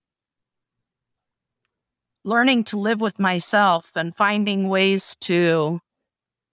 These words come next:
spend time reading and praying and just make use of technology to communicate with people.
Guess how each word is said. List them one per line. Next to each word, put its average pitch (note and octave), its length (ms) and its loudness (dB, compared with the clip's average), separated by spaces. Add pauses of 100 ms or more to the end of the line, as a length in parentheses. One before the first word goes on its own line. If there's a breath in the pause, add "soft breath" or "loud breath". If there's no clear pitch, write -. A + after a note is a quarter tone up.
(340)
spend A3+ 580 -2
time G#3 640 -2
reading A3 720 2
and F3 320 -2
praying G3+ 720 0
and E3+ 420 -2 (100)
just B3+ 240 -4
make B3 260 0
use B3 280 -4
of G3+ 140 -8
technology G#3 840 -2
to F3 80 -8
communicate G3 800 0
with E3+ 200 -4
people. D#3+ 320 -6